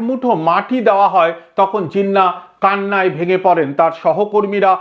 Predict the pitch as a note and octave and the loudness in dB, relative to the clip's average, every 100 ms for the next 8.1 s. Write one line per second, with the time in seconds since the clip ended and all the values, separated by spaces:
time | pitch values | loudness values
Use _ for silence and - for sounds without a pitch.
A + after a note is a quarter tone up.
0 | - - F3 G#3+ A#3 A3+ G#3+ G#3 F#3+ G#3 | -4 -2 2 4 2 0 -4 -4 0 -2
1 | G#3 F#3+ E3+ D#3 F#3+ G3 G3 F#3+ _ - | 0 0 0 0 0 0 -2 -8 _ 0
2 | G3 A#3+ A#3 B3 G#3 F#3+ A3 G3 F#3+ F#3+ | 2 2 0 2 2 2 -2 -2 0 2
3 | G3 F#3+ F#3+ F#3 F3+ F3 E3 - - A#2+ | 4 2 2 0 2 0 -2 -10 -12 2
4 | G#3 G3 F#3+ F#3+ E3+ F3 E3+ D#3+ D3+ D3+ | 4 4 4 2 2 -2 0 0 0 -2
5 | G#2 G2 _ _ _ - E3 C4 F4+ F4 | -12 -16 _ _ _ 0 2 2 0 -2
6 | C#4 C#4 - C4+ G#3 G3 A#3 F3+ G3 G#3+ | -2 -4 -2 -2 2 2 2 0 -6 -2
7 | G#3+ F#3+ F#3+ - B2+ F#3+ F3+ G3 G3 E3+ | 0 0 -2 -12 0 0 2 -2 2 2
8 | C3 | 0